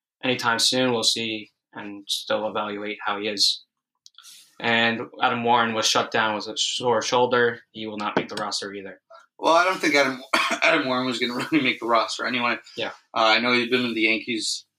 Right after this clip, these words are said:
Speaker 2: several times over the, several years, but he just, he didn't have the talent to make the roster this year.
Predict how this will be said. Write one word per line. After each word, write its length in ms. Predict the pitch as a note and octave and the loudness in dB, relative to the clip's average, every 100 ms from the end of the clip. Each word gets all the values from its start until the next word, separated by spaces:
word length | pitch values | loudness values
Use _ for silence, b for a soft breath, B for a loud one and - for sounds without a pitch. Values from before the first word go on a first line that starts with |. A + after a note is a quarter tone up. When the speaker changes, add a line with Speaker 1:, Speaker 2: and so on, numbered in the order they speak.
| _ - | _ 0
Speaker 2:
several 340 | C#3+ C3+ C3 | 4 4 4
times 380 | B2 A#2 A#2 G#2+ | 4 2 2 -2
over 180 | A2+ A2 | -4 -2
the, 160 | A2 - - | -2 -4 -8
several 340 | - A#2+ B2 | -2 0 2
years, 300 | A#2 A#2 A#2+ G#2+ | 2 2 0 -2
but 140 | G2+ - - B B _ | -4 -6 -12 B B _
he 200 | C3 B2+ | 0 2
just, 420 | B2 A2+ - - - | 0 0 -4 -6 -4
he 120 | C#3+ | -2
didn't 160 | C3+ | 2
have 140 | C3+ C3 | 2 2
the 80 | B2+ | 0
talent 340 | - A#2+ A#2 | 2 2 0
to 80 | B2 | -4
make 140 | A#2+ | -6
the 80 | A#2+ | 0
roster 360 | A#2+ A#2 - A#2 | 2 2 0 -2
this 280 | A#2 - | -4 -2
year. 260 | C3 A#2+ | 0 -2